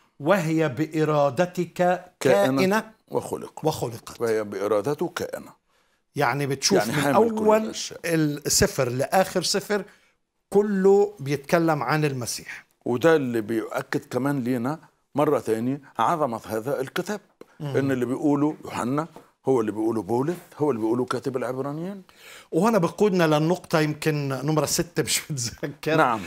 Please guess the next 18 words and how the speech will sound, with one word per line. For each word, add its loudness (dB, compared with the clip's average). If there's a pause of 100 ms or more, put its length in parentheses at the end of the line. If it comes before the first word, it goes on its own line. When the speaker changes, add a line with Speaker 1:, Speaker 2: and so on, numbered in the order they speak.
Speaker 2:
ستة. 2
Speaker 1:
ولكن 2
هي، 2
يعني، 0
اللي 0
هي، 0 (220)
يعني، 0
جوهر 2 (420)
كل 2
الموضوع. 2
يعني 2
ليه 2 (440)
أجا 2
يسوع 4
المسيح 0
في -2
ملء 0
الزمان؟ 2